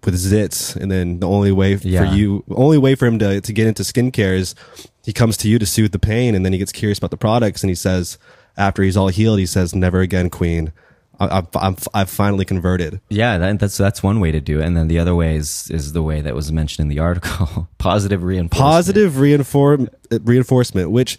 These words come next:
Speaker 1: you alluded to, uh, a, a big, t-, like, uh, something that stood out to me in this piece.
Speaker 2: Yeah.
Speaker 1: You used the word beej, which I haven't heard in a long
Speaker 2: <laughs>
Speaker 1: time. But, uh, so I guess Car-, Carly in,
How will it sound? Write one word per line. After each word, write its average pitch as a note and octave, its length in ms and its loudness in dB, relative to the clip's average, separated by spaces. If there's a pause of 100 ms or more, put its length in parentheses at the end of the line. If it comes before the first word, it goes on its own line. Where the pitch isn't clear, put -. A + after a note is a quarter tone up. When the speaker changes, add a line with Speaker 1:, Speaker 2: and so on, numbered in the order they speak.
(360)
Speaker 1:
you B2 180 6
alluded D3+ 420 4
to, A2+ 440 2 (100)
uh, G2+ 400 0
a, G2+ 200 -4
a A#2 80 -2
big, C3+ 220 2
t-, - 160 -10
like, G#2+ 180 -4
uh, G2 280 0
something C#3+ 240 2
that A2+ 80 0
stood B2 180 0
out A2 140 0
to - 80 -4
me G2+ 80 2
in F#2 60 0
this F#2 120 -4
piece. F2+ 440 -4 (600)
Speaker 2:
Yeah. F#2 280 2
Speaker 1:
You G#2+ 260 4
used B2+ 280 4
the B2+ 60 4
word G#2 280 0
beej, G2 500 2 (140)
which G#2+ 160 0
I G2+ 60 2
haven't G#2 200 0
heard G#2+ 140 2
in G2 80 0
a F#2+ 100 2
long A2+ 340 4
Speaker 2:
<laughs> B2+ 80 0
Speaker 1:
time. F2+ 440 0 (500)
But, G#2 200 4
uh, G#2 240 4
so C#3+ 520 4
I B2+ 100 0
guess C3 160 2
Car-, D#3+ 320 2
Carly D3 580 2
in, A2 200 0